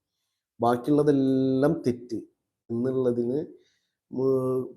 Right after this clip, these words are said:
പൊക്കി പിടിച്ചിട്ട് ആണ് ആ പെൺകുട്ടി സംസാരിക്കുന്നത്. ഒരു കാരണവശാലും, എന്താ പറയുക, അങ്ങനെയുള്ളവരോട് സംസാരിക്കാനേ പറ്റുന്നില്ല. ഞാന്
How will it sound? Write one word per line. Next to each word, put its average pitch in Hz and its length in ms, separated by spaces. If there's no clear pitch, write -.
പൊക്കി 143 300
പിടിച്ചിട്ട് 165 640
ആണ് 139 220
ആ 139 160
പെൺകുട്ടി 123 380
സംസാരിക്കുന്നത്. 98 680
ഒരു 123 180
കാരണവശാലും, 147 560
എന്താ 113 240
പറയുക, 147 240
അങ്ങനെയുള്ളവരോട് 139 760
സംസാരിക്കാനേ 143 720
പറ്റുന്നില്ല. 160 580
ഞാന് 113 480